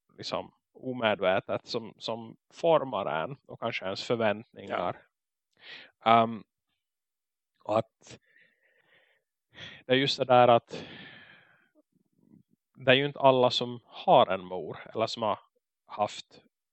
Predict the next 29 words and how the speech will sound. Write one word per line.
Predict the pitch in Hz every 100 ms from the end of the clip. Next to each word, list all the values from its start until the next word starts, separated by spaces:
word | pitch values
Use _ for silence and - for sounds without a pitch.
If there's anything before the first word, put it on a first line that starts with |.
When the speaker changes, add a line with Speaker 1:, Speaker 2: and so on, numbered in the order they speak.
| _
Speaker 1:
privilegiet | 131 123 113 110 107 113 -
att | -
växa | 117 - -
upp | 196 _ _ _ _
med | -
en | 80
mor. | 85 76 - _ _ - - - - -
Och | 107 117 _ _ _ - -
säkert | - 120 123 123
Speaker 2:
Precis. | 123
Speaker 1:
är |
det | 123 123 80 _ _ 110 110 _
ännu | - 127 123
fler | - 120 117
som | 120 120
har | 120 117 _ _ - _ -
växt | 127 - 139
upp | 131 -
med | 127
en | 123
mamma | 117 117 117 113 -
som | - - 110
av | 104 104 98
en | 113 101 107
eller | 117
annan | 113 113 110
anledning | - 117 120 110 107 113 -
inte | 107 104 -
har | 101